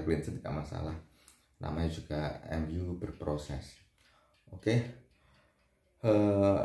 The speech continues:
untuk susunan, eh, pemain sama seperti minggu kemarin pas kalah juga dua kosong,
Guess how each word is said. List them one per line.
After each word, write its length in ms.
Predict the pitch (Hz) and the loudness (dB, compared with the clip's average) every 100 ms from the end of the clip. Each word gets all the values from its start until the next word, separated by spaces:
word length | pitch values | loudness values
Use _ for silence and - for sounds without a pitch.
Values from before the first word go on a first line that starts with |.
| - - | -2 -2
untuk 720 | 101 113 127 131 123 - - | 0 2 6 8 6 2 -10
susunan, 480 | - 117 117 120 117 - - - - | -6 0 6 8 6 2 -6 -14 -4
eh, 100 | 101 | 0
pemain 540 | 107 110 98 85 85 98 117 - - _ | 2 2 4 6 6 4 2 -2 -14 _
sama 320 | - 90 87 98 | -8 -2 0 0
seperti 800 | 95 87 - 85 82 80 80 - - _ _ _ _ _ _ - - | -2 -6 -4 0 4 4 4 0 -8 _ _ _ _ _ _ -20 -2
minggu 240 | 98 90 | 2 4
kemarin 680 | 87 85 76 73 73 76 - | 6 6 4 6 4 4 0
pas 160 | 82 82 | -2 -4
kalah 320 | 80 80 80 | 0 0 0
juga 320 | - - - 76 | -4 -8 -6 -4
dua 220 | 76 69 | -2 -2
kosong, 480 | 69 65 - 73 | -4 -8 -6 -6